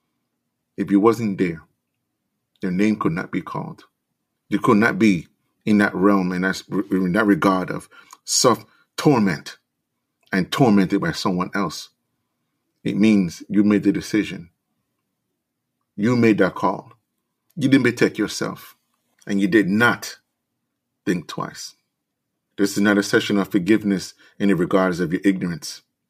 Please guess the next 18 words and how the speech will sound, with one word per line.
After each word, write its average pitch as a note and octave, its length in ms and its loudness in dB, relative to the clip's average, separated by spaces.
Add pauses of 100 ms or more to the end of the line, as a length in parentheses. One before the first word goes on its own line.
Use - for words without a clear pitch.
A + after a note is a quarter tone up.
(460)
As G#2+ 140 0
you A#2 80 -2
say B2 180 4
in A#2+ 60 0
the A2+ 80 0
courts, C#3+ 560 0
and F#2+ 120 -8
most G#2 240 0
of A#2 120 2
us A2+ 120 4
know B2+ 200 2
of A#2 120 2
this, C3 300 0
especially A#2+ 460 -4
you're A#2 180 4
a G#2 40 0
black B2 260 2
man, B2 320 -2